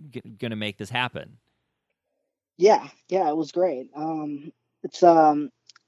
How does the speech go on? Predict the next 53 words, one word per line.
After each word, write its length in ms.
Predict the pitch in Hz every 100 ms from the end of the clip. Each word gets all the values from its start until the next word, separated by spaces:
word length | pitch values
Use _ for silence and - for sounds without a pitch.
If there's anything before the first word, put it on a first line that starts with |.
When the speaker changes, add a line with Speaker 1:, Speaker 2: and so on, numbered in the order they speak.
| _ _ _ _ _ _ _ _ _
Speaker 2:
it, 100 | 180
it, 240 | 196 180 175 _
being 160 | 185 196
part 140 | 185
of 60 | 175
the 60 | 160
Yappers 260 | 156 151
group 120 | 160
has 100 | 156
been 140 | 160 151
really 200 | 147 143
great, 160 | 143 139
especially 320 | 151 147 147
through, 480 | 147 143 143 135 - -
through 260 | - 156 147
this. 420 | 131 135 151 -
Um, 300 | 147 143 143
it 80 | 143
was 120 | 143
something 320 | 156 143 156 147
that 180 | 143 143
I, 100 | 127
'cause 180 | 185
I 80 | 196
didn't 240 | 208 202 175
really 220 | 190 180
announce 340 | 139 143 156
it, 120 | 131
actually, 360 | 127 135 147 143
to 180 | - 139
any 160 | 139 139
of 60 | 131
my 120 | 135
friends 280 | - 269 262
on 140 | 254 - _ _ _ _ _ _ _
Facebook 480 | 160 147 160 143 -
or 80 | 143
anything. 480 | 139 135 151 143 139
Uh, 180 | 131
the 120 | 135 147
Yappers 380 | 147 147 127 -
group 280 | 143 139 - _ _ _ _ 143
and 440 | 139 135 135 127
my 120 | 143
roommates 440 | 147 147 135 135 139
are, 80 |
like, 140 | 139 131
the 80 | 135
only 120 | 131
people 160 | 127 127
that 120 | 120
know. 220 | 120 -
<laughs> 60 | 208